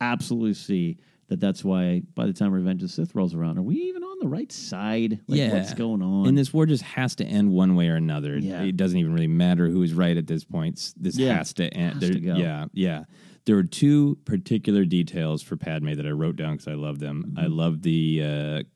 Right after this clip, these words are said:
Speaker 2: confirmation that she has been trained to conceal her emotions.
Speaker 1: Yes.
Speaker 2: Like, and making that, you know, very flat affectation that she
Speaker 1: Mm-hmm.
Speaker 2: has as Queen Amidala in Phantom Menace
Speaker 1: Right.
Speaker 2: is, like, that is their culture. That is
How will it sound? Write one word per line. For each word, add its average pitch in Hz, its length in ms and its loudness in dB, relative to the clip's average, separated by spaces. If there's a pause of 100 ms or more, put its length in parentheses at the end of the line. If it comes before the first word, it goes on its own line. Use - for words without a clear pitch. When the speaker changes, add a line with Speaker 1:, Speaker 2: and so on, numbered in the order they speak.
(120)
Speaker 2:
confirmation 90 720 0
that 87 120 -2
she - 140 -6
has 73 140 -4
been 78 200 -4
trained 82 260 -6
to - 60 -6
conceal 80 360 -4
her 78 120 -4
emotions. - 580 -12 (380)
Speaker 1:
Yes. - 440 -8
Speaker 2:
Like, 78 280 -8
and 80 280 -6 (180)
making 80 720 -2
that, 76 360 -6 (300)
you 95 100 2
know, 78 180 0
very 76 440 -4 (300)
flat 82 440 -4
affectation 82 840 -4
that 78 120 -4
she 87 100 -2
Speaker 1:
Mm-hmm. 80 100 -2
Speaker 2:
has 78 180 -4
as 78 120 -4
Queen 120 320 4
Amidala 80 560 2
in 80 120 -2
Phantom 85 340 -2
Menace 80 440 -2 (260)
Speaker 1:
Right. 76 160 -8
Speaker 2:
is, 85 100 -2
like, 76 220 -6
that 87 300 0
is 90 220 2
their 90 140 0
culture. 82 460 -2
That 80 220 -2
is 76 240 -4